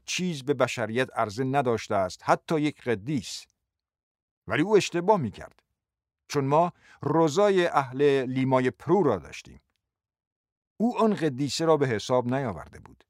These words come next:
شاید چون آن قدیسه زن بود.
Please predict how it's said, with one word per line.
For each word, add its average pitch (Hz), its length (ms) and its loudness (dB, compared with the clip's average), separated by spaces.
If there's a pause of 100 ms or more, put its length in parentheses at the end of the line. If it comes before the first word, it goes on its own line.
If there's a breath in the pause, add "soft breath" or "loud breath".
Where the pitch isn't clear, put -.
(760)
شاید 143 340 2
چون 143 240 -2
آن 147 220 -2
قدیسه 120 480 -4
زن 139 420 -4
بود. 82 280 -16